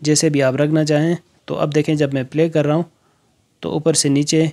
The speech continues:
ये रेड कलर चलता हुआ हमें नज़र आ जाएगा। इस तरह आप हाइलाइट्स बना सकते हैं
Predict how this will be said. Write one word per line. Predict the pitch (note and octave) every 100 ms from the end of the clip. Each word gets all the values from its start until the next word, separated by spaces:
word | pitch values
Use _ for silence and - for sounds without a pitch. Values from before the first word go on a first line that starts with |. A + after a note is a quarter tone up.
| - -
ये | C#3+
रेड | C#3 D3
कलर | - C#3 D3 D3+ _ _ _ _ -
चलता | C#3+ C#3
हुआ | C3+ C3
हमें | C3
नज़र | B2+ B2+ C3+
आ | - B2+
जाएगा। | B2+ A#2 B2+
इस | C#3 -
तरह | D3+
आप | D3
हाइलाइट्स | D3 C#3 C#3+ D3+ C#3
बना | B2 C3
सकते | D3 C#3+ -
हैं | D#3